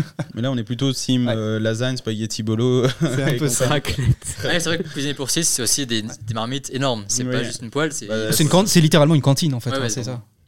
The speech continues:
Speaker 4: Vraiment.
Speaker 2: Donc, euh, ça serait plus, toi, tu t'en fous, en fait, un peu de l'endroit physique, c'est surtout, euh, avoir une, surtout une bonne cuisine, j'ai l'impression. <laughs>
Speaker 1: Une méchante
Speaker 4: Ouais, et
Speaker 1: bonne cuisine.
Speaker 4: pas
Speaker 2: Ouais.
Speaker 4: trop non plus, je pense. Marrakech, piscine, ouais, soleil, tout ça.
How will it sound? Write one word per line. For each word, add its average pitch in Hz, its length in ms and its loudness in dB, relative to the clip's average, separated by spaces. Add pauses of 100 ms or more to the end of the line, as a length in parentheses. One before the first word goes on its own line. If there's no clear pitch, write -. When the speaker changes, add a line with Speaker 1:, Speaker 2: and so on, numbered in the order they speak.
(140)
Speaker 4:
Vraiment. 127 160 0
Speaker 2:
Donc, 147 120 0
euh, 151 360 2
ça - 160 0
serait 165 120 0
plus, - 240 -4
toi, 165 200 0 (200)
tu - 120 -8
t'en 123 100 -2
fous, 127 140 -4
en 139 40 2
fait, - 200 -4
un 123 80 -2
peu 131 140 -2
de 120 100 -4
l'endroit 120 240 0
physique, 147 280 -2
c'est 131 120 -2
surtout, 135 340 0
euh, 120 200 0
avoir 127 260 2
une, 123 320 0 (360)
surtout - 240 -2
une 151 60 4
bonne 135 140 2
cuisine, 143 280 2
j'ai 135 100 0
l'impression. 135 380 0 (100)
<laughs> 170 100 -4
Speaker 1:
Une 113 120 -2
méchante 143 260 2
Speaker 4:
Ouais, 160 140 2
et 135 40 0
Speaker 1:
bonne 131 160 -4
cuisine. 117 320 -2
Speaker 4:
pas 127 120 2
Speaker 2:
Ouais. 120 80 0
Speaker 4:
trop 135 120 -4
non 131 120 -8
plus, 143 160 -8
je - 60 -8
pense. - 340 -2 (200)
Marrakech, 120 340 -4 (120)
piscine, 131 560 -2
ouais, 120 160 0
soleil, 117 340 -2
tout 120 100 -14
ça. 135 260 -2